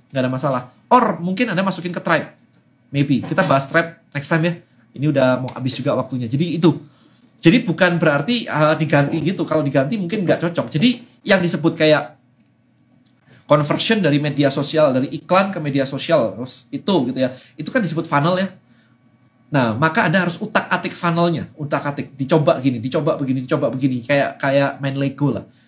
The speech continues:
Nanti akan ketemu yang conversion the best yang mana. Kalau list buildingnya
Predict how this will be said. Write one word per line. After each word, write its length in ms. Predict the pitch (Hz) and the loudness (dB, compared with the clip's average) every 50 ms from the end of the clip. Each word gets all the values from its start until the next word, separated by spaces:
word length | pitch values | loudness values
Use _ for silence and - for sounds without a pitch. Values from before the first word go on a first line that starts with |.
| _ _ | _ _
Nanti 200 | - 143 147 190 170 | -2 0 0 2 0
akan 120 | 165 165 | 0 0
ketemu 280 | 151 160 - 160 156 139 139 147 | -2 0 0 0 0 0 0 0
yang 80 | 156 156 156 | 0 0 0
conversion 520 | 165 151 147 170 151 - 170 165 151 - | -2 -2 -2 -2 -4 -2 -4 -6 -6 -6
the 120 | - 139 | -4 -2
best 240 | 117 165 202 202 - | 0 2 0 0 0
yang 120 | 170 156 165 | -2 -2 0
mana. 280 | 170 151 135 123 - - _ _ _ _ _ - | 0 -2 -2 -4 -6 -12 _ _ _ _ _ -2
Kalau 400 | - 165 175 180 175 - - - _ - | 2 4 4 4 2 -2 -6 -20 _ -4
list 200 | 180 185 180 - | -2 -2 2 4
buildingnya 480 | 170 156 156 156 170 180 175 170 - | 4 4 4 4 2 0 0 -2 -4